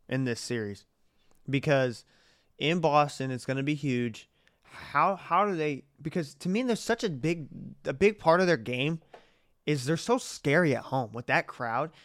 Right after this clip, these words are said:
Once shots are going in, that's when they start making threes and the crowd goes nuts. It, it's electrifying. I have, I'm not even being there. Just watching, just watching the game. Like, you feel the energy through the T V,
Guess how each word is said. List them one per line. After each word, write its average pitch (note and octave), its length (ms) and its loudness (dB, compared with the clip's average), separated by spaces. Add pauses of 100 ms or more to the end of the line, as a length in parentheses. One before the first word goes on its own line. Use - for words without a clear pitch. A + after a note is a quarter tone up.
(120)
Once E3 240 -8
shots D3+ 300 -2
are E3 60 -4
going C#3 280 -4
in, B2+ 280 -8 (500)
that's - 400 -6 (420)
when D3+ 100 -6
they G#3+ 120 -2
start D4 200 0
making B3 280 -2
threes D3 540 -2
and C#3 120 -4
the C3+ 60 0
crowd D3+ 240 2
goes C#3 240 0
nuts. A#2 520 -8 (400)
It, F#3 180 -12
it's F#3+ 160 -8
electrifying. C3+ 720 -4
I C#3 80 0
have, G#3+ 120 0
I'm E3 140 0
not A#3+ 160 4
even F#3 220 0
being D3+ 280 0
there. G#2 140 -8 (100)
Just - 280 -6
watching, B2+ 600 -4
just - 160 -10
watching C#3 440 -2
the B2 80 -8
game. C#3 340 -6 (380)
Like, D3 160 -2
you G3+ 100 2
feel G3 360 2
the F3+ 120 0
energy D3+ 320 -2
through D3 200 -4
the B2 60 -6
T C3+ 280 -6
V, A#2 300 -4